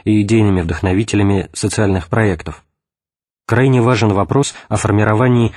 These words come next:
нового слоя молодых управленцев, приобретающих опыт социального служения на государственном, региональном и муниципальном уровнях.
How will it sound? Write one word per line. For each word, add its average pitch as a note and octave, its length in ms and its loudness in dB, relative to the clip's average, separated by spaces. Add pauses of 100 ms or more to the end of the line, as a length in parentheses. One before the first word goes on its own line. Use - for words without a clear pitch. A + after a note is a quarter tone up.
нового G#2 440 2
слоя A#2+ 340 0
молодых G#2+ 400 0
управленцев, A2 680 -2 (200)
приобретающих G2+ 760 0
опыт G2+ 280 -6
социального F#2+ 560 -2
служения F#2+ 580 -2 (220)
на G2+ 100 0
государственном, G2+ 800 0
региональном F#2+ 680 0 (140)
и G#2+ 60 -2
муниципальном G#2 720 0
уровнях. D#2 400 -4